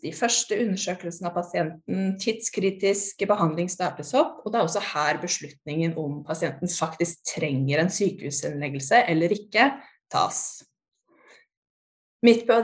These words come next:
D-prosjekt er et samarbeidsprosjekt finansiert av Diakonhjemmet sykehusapotek, eh, Diakonhjemmet sykehus fond for forskning, innovasjon og fagutvikling, og prosjek-,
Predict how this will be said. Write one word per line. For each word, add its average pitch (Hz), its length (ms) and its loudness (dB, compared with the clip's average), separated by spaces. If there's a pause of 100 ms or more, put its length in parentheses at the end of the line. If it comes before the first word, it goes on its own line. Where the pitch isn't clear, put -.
D-prosjekt 180 720 0
er 185 240 0
et 190 80 -2
samarbeidsprosjekt 143 1400 -2
finansiert 175 640 2
av 170 80 -6
Diakonhjemmet 165 640 -4
sykehusapotek, 240 1040 2 (320)
eh, 175 240 0
Diakonhjemmet 170 640 -2
sykehus 165 560 -6
fond 214 320 4
for - 160 -12
forskning, 165 560 -2
innovasjon 156 560 -2
og - 80 -12
fagutvikling, 156 960 0 (500)
og 180 80 4
prosjek-, 190 380 4